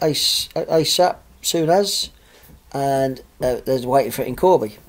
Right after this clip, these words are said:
I said, "You send the postcode straight through." It was R S Components at Nuneaton,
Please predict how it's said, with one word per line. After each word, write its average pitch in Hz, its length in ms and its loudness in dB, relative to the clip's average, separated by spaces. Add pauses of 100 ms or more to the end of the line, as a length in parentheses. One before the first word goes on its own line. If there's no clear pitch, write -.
(380)
I - 60 -6
said, 131 200 -4
"You 156 100 0
send 151 240 6
the 143 100 2
postcode 147 580 2
straight 139 300 2
through." 180 260 4
It 110 260 0
was 123 280 -6
R 139 160 4
S 131 120 2
Components 139 580 2
at - 100 -10
Nuneaton, 139 440 0